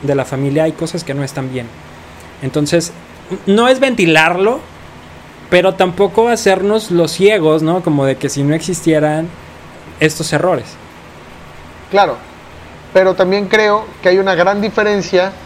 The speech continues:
Speaker 2: entre hacer lío o hacer, eh, una crítica nada más por criticar y en el hacer algo realmente. Porque
Speaker 1: Claro.
Speaker 2: ciertamente,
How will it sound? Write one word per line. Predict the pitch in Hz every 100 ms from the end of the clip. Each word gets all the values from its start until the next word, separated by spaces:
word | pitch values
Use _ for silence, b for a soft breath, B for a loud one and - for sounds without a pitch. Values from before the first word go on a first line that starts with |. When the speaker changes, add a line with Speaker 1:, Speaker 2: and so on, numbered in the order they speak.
| - -
Speaker 2:
entre | 170 160 160 160
hacer | 151 - 185 180 165 -
lío | 165 170 185 190 214 - - - - -
o | 156
hacer, | 143 139 - 170 170 165 165 147
eh, | 147 143 143 143 135 123 - - - - -
una | 175 196 -
crítica | 185 175 180 170
nada | 165 170
más | 165 165 156 -
por | 151
criticar | - 160 160 147 185 196 - - - - - - - - - - - -
y | 185 196
en | 185
el | 180 -
hacer | 160 151 190 180
algo | - 185 190
realmente. | 156 151 135 143 156 131 104 - - - - - -
Porque | 165 131
Speaker 1:
Claro. | 165
Speaker 2:
ciertamente, | 160 196 202 220 208 220 214 190 156